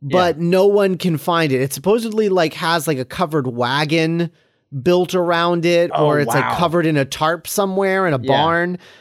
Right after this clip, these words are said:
Speaker 1: Um, there's a few rumors as to where it is, but Sam Raimi says it's in the movie, but no one has successfully found it yet.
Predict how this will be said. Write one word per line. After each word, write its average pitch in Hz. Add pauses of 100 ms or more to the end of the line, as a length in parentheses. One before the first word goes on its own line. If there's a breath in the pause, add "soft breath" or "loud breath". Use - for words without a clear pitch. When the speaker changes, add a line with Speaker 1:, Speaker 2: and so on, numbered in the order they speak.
(180 loud breath)
Speaker 1:
Um, 156
there's 170
a 175
few 233
rumors 196
as 160
to 170
where 151
it 143
is, 139
but 139
Sam 170
Raimi 165
says 139 (200 loud breath)
it's 156
in 233
the 214
movie, 160 (240 soft breath)
but 165
no 170
one 175
has 151
successfully 139
found 117
it -
yet. 90